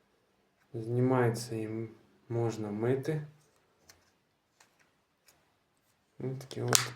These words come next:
зручне термогорня, яке я рекомендую. Сам буду з ним користуватись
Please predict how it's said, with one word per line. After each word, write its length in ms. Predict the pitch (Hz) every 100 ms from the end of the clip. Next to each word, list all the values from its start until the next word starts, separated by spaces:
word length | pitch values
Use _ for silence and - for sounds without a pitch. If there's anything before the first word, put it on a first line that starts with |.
| -
зручне 600 | 120 120 120 - 127 123 -
термогорня, 1700 | 127 123 120 120 - - - - _ - 123 117 120 123 117 113 110 - - - - 101 - - - - -
яке 180 | - 123
я 80 | 117
рекомендую. 880 | 117 120 120 117 113 131 175 180 180 - - - - - - - - - - - - -
Сам 300 | - 120 120
буду 240 | 117 117
з 160 | 117 120
ним 80 | 113 - - - - - - - - - - - -
користуватись 880 | 120 117 - 123 120 120 117 -